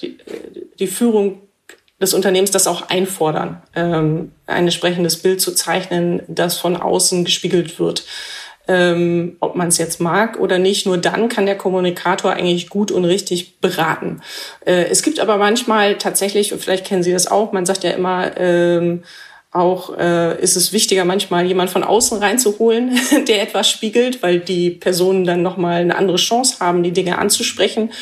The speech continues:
Und, äh, deshalb, ähm, kann es auch gerade in Krisen sein, äh, sehr gut sein. Und ich glaube, das ist auch eine Rolle von, äh, Krisenkommunikation in der Beratung von Agenturen,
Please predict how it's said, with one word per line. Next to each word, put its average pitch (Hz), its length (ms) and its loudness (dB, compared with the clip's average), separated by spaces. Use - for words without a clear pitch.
Und, 180 360 0
äh, 180 180 2
deshalb, 190 560 0
ähm, 170 320 0
kann 185 220 -2
es 185 100 2
auch 185 160 -2
gerade 180 260 0
in 185 120 2
Krisen 202 340 0
sein, 185 480 0
äh, 180 140 2
sehr 175 140 2
gut 202 220 0
sein. 185 280 2
Und 180 200 -2
ich - 120 -6
glaube, 180 160 0
das 185 200 0
ist - 160 0
auch 185 100 0
eine 185 100 0
Rolle 190 320 2
von, 175 360 0
äh, 165 520 0
Krisenkommunikation 185 960 0
in 180 60 2
der 170 80 2
Beratung 175 420 0
von 170 200 -6
Agenturen, 240 1000 0